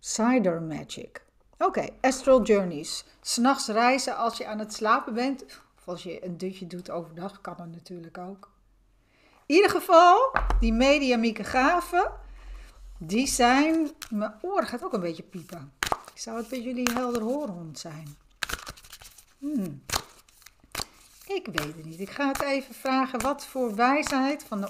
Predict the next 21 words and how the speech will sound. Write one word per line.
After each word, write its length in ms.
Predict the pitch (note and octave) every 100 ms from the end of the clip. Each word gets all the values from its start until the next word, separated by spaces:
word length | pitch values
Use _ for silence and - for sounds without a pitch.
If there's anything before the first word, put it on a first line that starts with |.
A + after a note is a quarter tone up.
| -
orakelwijsheid 1080 | C4 D4 - B3+ A#3 A#3+ A#3 A3+ G#3+ A3 - - - - _ _ -
mag 160 | G#3+
ik 100 | A3+
nog 240 | G#3+ F#3+ G3
tegen 340 | - G3 G3
mijn 180 | F#3 F#3+
schorpionnetje 720 | - - G3+ G3 G3+ A#3 G#3
zeggen? 320 | F3 D#3+ D3+ -
En 60 |
ik 100 | E3+
heb 120 | F#3 F3+ F3 -
ook 160 | G3+
nog 200 | F3+ E3+
een 100 | F3 E3+ - _ _ _ - _
engel 300 | - F#3+ F3
voor 340 | - - D#3+ D3+
jullie. 280 | D#3 D#3 D3 - _
Ja. 560 | G3 F#3 F3+ F3 G3 - - - - _ _ - - _ _ - - _ _ _ _ _ _ _ _ _ _
Blij 600 | G#3+ A#3+ D#4 E4+ F4+ F4+
en 60 | E4+
gelukkig. 680 | F4+ E4 F4+ F4+ E4 E4